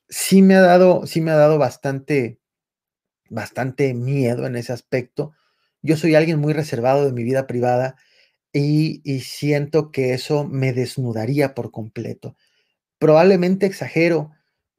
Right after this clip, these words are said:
pero, pero tengo mucho respeto a la gente que escribe. Y, y como que ese ha sido como que el gran freno que he tenido de, "Ah, sí, lo voy a hacer, eso lo, lo voy a hacer",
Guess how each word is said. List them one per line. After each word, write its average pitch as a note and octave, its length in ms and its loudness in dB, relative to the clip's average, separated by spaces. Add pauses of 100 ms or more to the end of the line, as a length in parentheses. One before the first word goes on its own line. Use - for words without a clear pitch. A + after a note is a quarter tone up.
(140)
pero, C#3 800 2
pero C#3+ 260 -2
tengo D#3+ 240 -2
mucho F#3+ 320 -4
respeto D3 600 -4
a A#2 80 -2
la G#2+ 120 -10
gente C3 380 -12
que B2 80 -8
escribe. A#2+ 560 -6 (560)
Y, F#3 640 0 (140)
y B2+ 800 -6 (100)
como C#3 280 -2
que D3 300 2
ese D#3 240 2
ha G3+ 60 0
sido G3+ 460 2
como C#3+ 240 -6
que C#3 100 -4
el B2+ 100 -2
gran E3 340 -2
freno D#3 380 -4
que D3 100 -4
he - 20 -4
tenido C#3 420 -4
de, G#2+ 160 -4
"Ah, - 140 -4
sí, F#3+ 220 -6
lo F3+ 120 0
voy E3+ 160 2
a D#3 40 2
hacer, D3 240 -4
eso E3 260 -2
lo, - 220 -6 (360)
lo C3 100 -2
voy D3 80 4
a D3 40 2
hacer", D#3 260 -2